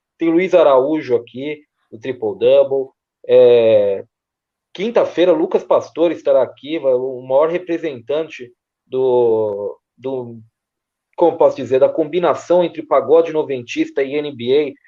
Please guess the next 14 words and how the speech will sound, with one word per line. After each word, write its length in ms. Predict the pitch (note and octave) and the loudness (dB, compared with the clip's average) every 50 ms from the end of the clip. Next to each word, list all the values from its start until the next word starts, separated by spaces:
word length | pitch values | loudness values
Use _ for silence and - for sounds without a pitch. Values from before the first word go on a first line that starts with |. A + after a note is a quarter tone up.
| _ _ _ - | _ _ _ 0
A 460 | C3 B2+ C3 A#2+ A#2 A2+ G#2 G#2 G2+ | 2 4 4 4 4 2 2 0 -2
da 40 | G2 - - - - C3+ | -4 -8 -10 -12 -14 -12
internet 400 | C3+ - D3 C3 C3 C#3 C3+ - | -4 -2 0 0 2 2 0 0
brasileira. 680 | - C3+ C3 A2 G#2 A2 G#2+ A#2 C#3 D#3 D#3+ D#3 D3+ C#3 - _ _ _ _ _ _ _ - | 2 0 0 -2 -2 -6 -6 -2 0 2 2 2 0 -4 -8 _ _ _ _ _ _ _ -2
Realmente 440 | C#3 C#3+ C#3 C#3 D3 D#3 D#3 D#3 D#3+ | 0 0 0 0 -2 -6 -6 -6 -8
um, 640 | D3 C#3 C3 B2 B2+ A#2+ A2 B2+ C3 B2+ C3+ C3 C3+ | -8 -8 -8 -10 -12 -14 -16 -18 -16 -14 -14 -12 -10
um 80 | C3+ C#3 | -10 -10
expoente, 920 | C#3 - - - D#3+ D3+ - C#3+ D3+ E3+ F3+ E3+ F3 - - B2+ A2+ - G#2+ | -10 -12 -8 -2 2 4 4 4 4 2 0 -2 -4 -8 -8 -10 -10 -10 -4
realmente, 440 | A#2 B2+ B2 B2 B2+ C3+ C3 C3 B2+ | -2 0 0 0 0 -2 -4 -4 -2
do, 220 | A#2 B2 A#2+ A2+ | 2 2 2 4
do, 160 | A2+ B2 B2 A#2+ | 2 0 -2 -4
do 180 | A#2+ A#2+ B2 | -4 -6 -6
jornalismo. 680 | A2+ A#2+ C3 B2+ B2+ A#2 G#2+ A2 B2 C#3+ D#3 D#3 - _ _ _ _ _ _ _ _ _ _ | -2 0 0 0 2 0 -2 -2 -4 -6 -6 -8 -8 _ _ _ _ _ _ _ _ _ _
E, 920 | - C3 C3+ C3+ C3+ C3 C3 B2+ B2+ B2 B2 B2 A#2 A2 G#2+ G#2 G2+ F#2+ | -14 -10 -8 -6 -6 -4 -4 -2 -2 0 0 0 0 0 -4 -6 -8 -10